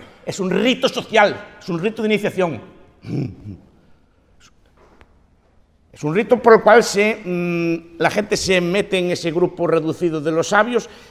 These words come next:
y es como una barrera de entrada para que no entren los demás y el ego no entiende este tipo de cosas. Además, es, es, es un, es un lenguaje que, que los propios matemáticos no usan. Ustedes miren una revista de matemáticas.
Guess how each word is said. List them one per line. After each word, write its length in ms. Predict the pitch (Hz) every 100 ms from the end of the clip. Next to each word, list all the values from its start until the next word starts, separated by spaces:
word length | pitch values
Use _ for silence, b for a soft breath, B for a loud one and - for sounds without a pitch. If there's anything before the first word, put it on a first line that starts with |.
| B
y 100 | 170
es 80 | 175
como 140 | 180
una 120 | 190
barrera 260 | 180 185 196
de 60 | 180
entrada 380 | 165 190 202
para 140 | 196 180
que 80 | 175
no 60 |
entren 200 | 180 175
los 120 | 175
demás 300 | 156 175 170 -
y 60 |
el 220 | 160 160 165
ego 220 | 190 180
no 80 | 175
entiende 380 | 151 170 165
este 100 | 165
tipo 220 | 160 165 180
de 80 |
cosas. 280 | - 139 - - B
Además, 360 | 143 175 202 -
es, 180 | - -
es, 240 | 185 -
es 180 | 202 -
un, 400 | 196 190 185 170 - B B
es 160 | - -
un 80 | 196
lenguaje 400 | 180 214 - -
que, 80 | - - b b b b b _
que 100 | 226
los 100 | 240
propios 180 | 262 240
matemáticos 480 | 208 214 - 151
no 80 | 185
usan. 240 | 269 - 196
Ustedes 220 | 226 233
miren 160 | 240
una 100 | 226
revista 240 | 180 165 160
de 60 |
matemáticas. 640 | 139 156 135 160 - - -